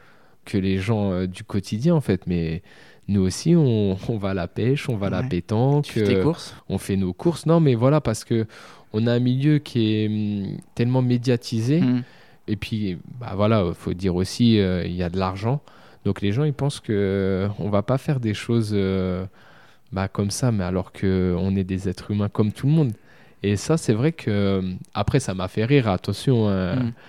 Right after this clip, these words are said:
Speaker 1: ça m'a fait rire. Mais, hum, en fait, c'est même, euh, des fois, les gens, ils vont nous voir, euh, par exemple, euh, la dernière fois, on a fait un concours de pétanque. On le sent direct, bah, que les gens, ils nous regardent, en fait. Mais pourtant, on est des gens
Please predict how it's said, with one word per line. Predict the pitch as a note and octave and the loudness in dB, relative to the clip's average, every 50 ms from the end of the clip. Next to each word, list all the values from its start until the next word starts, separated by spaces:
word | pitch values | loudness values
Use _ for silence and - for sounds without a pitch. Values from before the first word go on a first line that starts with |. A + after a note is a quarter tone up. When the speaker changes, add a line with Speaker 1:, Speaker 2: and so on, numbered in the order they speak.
| - - - | -20 -20 -10
Speaker 1:
ça | - - F#2 | -6 -2 -2
m'a | F#2 F2+ F2+ | 0 0 0
fait | - - G#2+ | 0 0 2
rire. | B2+ D3+ D3 B2+ - - - - - - - - - | 2 4 2 0 -2 -6 -16 -20 -20 -20 -20 -16 -10
Mais, | F#2+ G2 F#2+ G2 F#2+ F#2+ | -6 -4 -4 -2 -2 -4
hum, | F#2+ G2 F2+ E2+ G#2 G#2 - - - - - - _ _ - - - - - | -4 -6 -6 -8 -10 -12 -14 -16 -18 -18 -18 -20 _ _ -20 -20 -20 -16 -12
en | - G2+ | -12 -10
fait, | - - B2 A#2 - | -6 -4 -4 -4 -6
c'est | - - G2 | -8 -8 -6
même, | G#2 A2 A2+ A2 | -6 -6 -4 -4
euh, | G2+ F#2 | -4 -4
des | F#2 F#2 F#2+ F2+ | -4 -4 -6 -8
fois, | - - A#2 A#2 A#2 G#2+ | -6 -4 -2 -2 0 0
les | F#2+ F#2 | 0 -2
gens, | F#2 G2 A2 A2 | -2 -2 0 0
ils | G#2 | 0
vont | F2+ F2+ F#2 | 0 -2 -2
nous | F#2 F2+ | -2 -2
voir, | F2+ G2+ G2+ G2+ F#2 F#2+ | 0 0 2 2 2 0
euh, | E2+ E2+ | -2 -2
par | E2 - F2+ F2+ | -2 -2 -2 -2
exemple, | F#2 F#2+ A2 G#2 - - - | -2 -2 -4 -4 -4 -4 -4
euh, | F2+ F2 F2 E2+ | -2 -2 -2 -2
la | F2+ F2 | -2 -2
dernière | F2+ F#2 F2+ F#2 F#2+ - | -2 -2 -2 -2 -4 -4
fois, | - A2+ G2+ | -2 -2 -2
on | |
a | F2+ E2+ | -2 -2
fait | - - F#2+ | -4 -6 -6
un | F#2 | -6
concours | - - F#2 F#2 - - G2+ G2+ | -6 -6 -8 -6 -4 -2 -2 -2
de | F#2 F#2 | 0 -2
pétanque. | F2 - F#2+ F2+ - C3 C#3 D#3 - - - - - - - - - - - - - _ - - | -2 0 -2 -2 0 0 -2 -2 -2 -8 -18 -20 -20 -20 -20 -20 -20 -20 -20 -20 -20 _ -2 2
On | G#2 G#2+ | 4 6
le | G#2 G2+ | 6 6
sent | - - - G#2+ | 4 4 0 0
direct, | G#2+ G#2 A2 A#2 B2+ C3+ C3 - _ _ - - - - - - - - - - - _ _ _ _ _ | 0 2 2 2 2 2 2 0 _ _ -20 -20 -20 -20 -20 -20 -20 -20 -20 -20 -20 _ _ _ _ _
bah, | - G#2 G2+ | 0 0 0
que | - - - | 2 2 0
les | G#2+ | 0
gens, | G2 - B2 | 4 4 4
ils | A#2 A2 | 6 6
nous | G#2 G#2 G2 | 6 4 4
regardent, | G#2 G#2+ A2 A#2 C#3 C3 A#2 A#2 G#2+ | 4 2 2 4 2 2 4 4 4
en | G2+ F#2 | 2 4
fait. | - G#2+ F#2+ - - | 4 2 2 2 2
Mais | F#2+ G#2 | 2 2
pourtant, | G#2 - A2+ - - - E3 | 2 2 -2 -4 0 2 4
on | C#3+ A#2 | 4 4
est | G#2 G2+ | 4 2
des | G2 G2+ G2+ | 2 2 2
gens | G#2 G#2+ G#2+ G#2 G#2 G#2 G#2 G#2 G2 | 2 0 0 0 2 2 2 0 -2